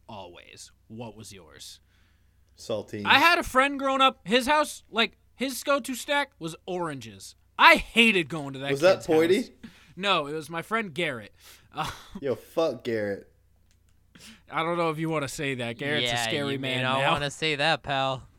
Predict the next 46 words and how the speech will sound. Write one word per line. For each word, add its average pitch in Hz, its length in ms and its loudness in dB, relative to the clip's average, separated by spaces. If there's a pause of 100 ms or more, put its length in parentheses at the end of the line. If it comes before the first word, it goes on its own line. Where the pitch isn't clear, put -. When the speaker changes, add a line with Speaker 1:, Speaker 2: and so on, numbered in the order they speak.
(300)
Speaker 2:
He 165 140 2
doesn't 170 320 0
know 139 240 2
me. 139 340 -4 (800)
Speaker 1:
Probably 156 300 -2
not, 117 320 -10
no. 123 300 -12 (100)
<laughs> - 100 -20
Um, - 160 -4 (760)
yeah, 160 100 2
Speaker 2:
He'll 185 140 4
Speaker 1:
you 156 100 -2
Speaker 2:
get 151 120 -6
Speaker 1:
wanna 185 80 0
Speaker 2:
a 156 40 -2
kick 175 340 0
out 135 220 4
of 117 100 -2
it. 117 120 0
He'll 135 100 -2
be 135 100 -2
like, 135 200 0
"I'll 143 180 0
fuck 156 400 -6
that 143 240 0
small 139 460 -2
little 135 160 0
pussy 143 380 -2
boy 131 340 2
up." 131 400 2 (520)
Speaker 1:
He, 143 240 -6 (180)
yeah, 165 360 -2 (100)
probably. 135 460 -6
He's 160 140 -8
been 226 160 -2
to 147 80 -8 (200)
prison 151 320 -10
a 117 60 -14
couple 120 300 -10
times, 104 360 -16
so 123 100 -14
I 139 80 -10
don't 135 120 -10
know 120 80 -10
<laughs> 113 40 -8
if - 380 -6